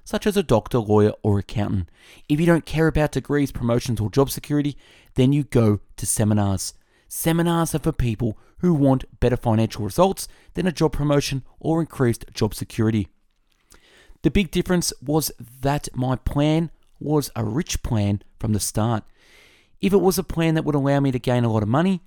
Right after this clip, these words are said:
but more importantly, to gain the words, education, and experience required for the fast track. So invest some time by first choosing your exit strategy and then begin to create and design your own plan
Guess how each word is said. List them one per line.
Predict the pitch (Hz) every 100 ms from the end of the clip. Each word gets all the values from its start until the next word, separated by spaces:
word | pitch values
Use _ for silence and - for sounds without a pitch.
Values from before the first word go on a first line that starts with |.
| _ _ _
but | - 110
more | 113 143
importantly, | 196 - 135 123 113 107 - _
to | -
gain | 180 180
the | 175
words, | 139 147 143 135 - - _ _
education, | - - - 143 160 - 170 -
and | 135
experience | - - 170 185 185
required | 202 - 107 104
for | -
the | 104
fast | - 104 104
track. | - 104 - - _ _ _ - -
So | - - 147 139
invest | 143 127 101 170 185
some | - 202
time | - 117 104 101 - - -
by | 151
first | 143 160 147
choosing | - 165 151 156
your | 147
exit | 117 - 98
strategy | 117 104 104 107 - _ _
and | 123
then | 135
begin | 131 127 160
to | 151
create | - 147 120
and | 117
design | 120 127 127
your | 113 -
own | 151 208
plan | - 110 101